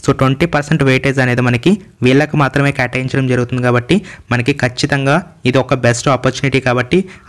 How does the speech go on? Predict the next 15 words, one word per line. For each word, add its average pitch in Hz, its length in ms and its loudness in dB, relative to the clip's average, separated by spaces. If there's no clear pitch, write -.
అవకాశం 143 400 -2
ఉన్నటువంటి 135 460 0
క్యాండిడేట్స్ 123 400 -2
అందరూ 123 260 0
కూడా 120 160 2
ఖచ్చితంగా 139 500 -2
దీనికి 135 240 -2
సంబంధించినటువంటి 123 760 -2
అవకాశాన్ని 123 520 0
అయితే 123 120 0
మిస్ 120 220 -2
చేసుకోవద్దు. 127 420 2
మీ 131 140 4
అందరికీ 135 300 0
కూడా 139 120 0